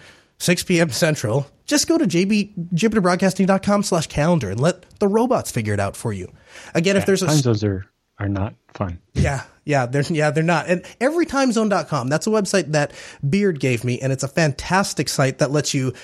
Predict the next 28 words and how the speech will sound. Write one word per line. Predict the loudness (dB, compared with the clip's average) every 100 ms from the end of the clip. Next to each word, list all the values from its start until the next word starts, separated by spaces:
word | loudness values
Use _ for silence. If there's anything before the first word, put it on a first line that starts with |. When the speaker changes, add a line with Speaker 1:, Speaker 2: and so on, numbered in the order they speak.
| -2
Speaker 1:
calculate | 0 0 -2 -2
times. | -2 0
That's | 0
actually | 0 0 0
what | 2
I |
was | 0 0
using | 0 -2
to, | -4 2
Speaker 2:
Yeah, | 2
Speaker 1:
to | 2
figure | 0 0 0
all |
Speaker 2:
like, | -2
Speaker 1:
this |
stuff | -4 -2
out. | -2 -2 0
Speaker 2:
B | 0
S | 0
D | 0
Now | 2 2
almost | 2 0 -2
got | -4
screwed | -2 0 0
up | -2
last | -4 -4 -6
week | -6 -8 _ _ _ _
because, | -8 -2 2 4 2 -2 -6